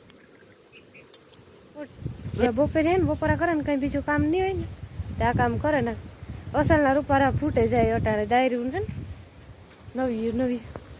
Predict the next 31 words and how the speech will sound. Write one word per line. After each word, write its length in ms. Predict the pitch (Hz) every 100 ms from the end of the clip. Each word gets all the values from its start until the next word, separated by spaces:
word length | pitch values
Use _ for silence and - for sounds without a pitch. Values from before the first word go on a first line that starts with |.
| - - - -
નવી 260 | 247 294 294
નવી 320 | 285 294 285
દાયરું 360 | 277 311 320 311
ફૂટે 260 | - -
ને 80 | 392
તો 60 | 311
અસલનું 320 | 311 285 262
મોટું 220 | 277 262
બધું 280 | 254 254 262
થઈ 80 | -
જાય. 140 | - - - - - - - - - - - - - - - - - - - - - -
કલ્યાણ 380 | 294 294 - -
જો 160 | 339
ઘર 260 | 320 302 294
બનાવવાનું 500 | 302 302 285 277 277
કામ 200 | 294 -
પેન્ડિંગમાં 560 | 320 320 320 294 269
હે 100 | 240
હમણાં. 280 | 240 240 - - - - - - -
રજા 460 | 247 269 277 247
છે. 140 | 226 247 - - 277 - - - - - - - - - - - - - - - - - - - - - - - - - - - - -
બે 260 | 269 294 277
રૂપારા 340 | 269 247 240
મોટા 240 | 233 226
મોટા 180 | 220 220
કરી 140 | 208 214
લીધા. 180 | 220
ઓલો 240 | 220 226 247
થોડો 220 | 269 269
બાકી 400 | 330 339 294
હે. 60 | 247